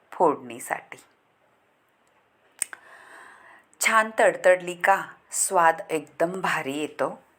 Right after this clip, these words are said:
जिरी आणि मोहरीचा. आता त्याच्यामध्ये आपल्याला घालायचं आहे तेलामध्ये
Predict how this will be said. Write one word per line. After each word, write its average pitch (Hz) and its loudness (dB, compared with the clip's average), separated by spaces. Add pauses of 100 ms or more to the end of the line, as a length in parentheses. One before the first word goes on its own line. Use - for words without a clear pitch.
जिरी 143 -4 (600)
आणि 151 0
मोहरीचा. 151 -12 (2750)
आता 226 4
त्याच्यामध्ये 196 -6
आपल्याला 156 0
घालायचं 151 -4
आहे 156 -4 (1600)
तेलामध्ये 143 0